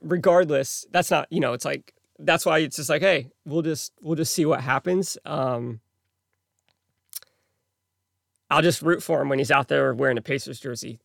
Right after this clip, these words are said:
one hundred percent. Myles Turner,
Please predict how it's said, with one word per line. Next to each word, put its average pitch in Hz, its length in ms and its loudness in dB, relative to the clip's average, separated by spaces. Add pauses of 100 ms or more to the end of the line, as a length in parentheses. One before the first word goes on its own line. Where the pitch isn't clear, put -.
(120)
one 151 160 0
hundred 147 220 -2
percent. - 360 -8 (1200)
Myles 156 300 2
Turner, 180 400 4